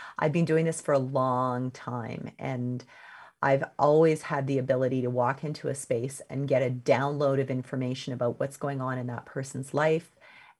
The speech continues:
and learning to really just show people how they can tweak things in order for them to have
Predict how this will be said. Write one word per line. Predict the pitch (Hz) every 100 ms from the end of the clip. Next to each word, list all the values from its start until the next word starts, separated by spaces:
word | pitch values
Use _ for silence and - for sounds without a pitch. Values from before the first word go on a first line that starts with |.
| -
and | 156 151 151 156 160 147 -
learning | 139 143 165 185 202
to | 202 - 185 175 170 175 175 - - _ -
really | 156 170 165 160 156 - _ _ - -
just | - 214 - - - _ _ _ _ _ _ _ _ _
show | - - 220
people | 214 220 208 156
how | 160 175
they | 175 165
can | - 160
tweak | - 202 190 -
things | - 147 147 147 151 - -
in | 160
order | 151 160
for | 160 156
them | 147 151
to | 175
have | 143 143